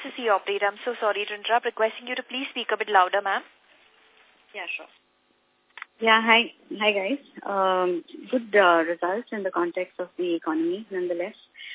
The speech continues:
Speaker 2: Um, just one question, really. Um,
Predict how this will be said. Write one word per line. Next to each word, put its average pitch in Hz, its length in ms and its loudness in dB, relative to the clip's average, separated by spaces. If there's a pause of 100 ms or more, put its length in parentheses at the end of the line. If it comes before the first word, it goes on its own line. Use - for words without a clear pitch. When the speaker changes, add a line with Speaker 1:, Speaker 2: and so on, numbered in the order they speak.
(540)
Speaker 2:
Um, 202 600 6
just 320 160 -2
one 247 200 4
question, 226 500 -4 (180)
really. 196 400 -4 (560)
Um, 202 420 4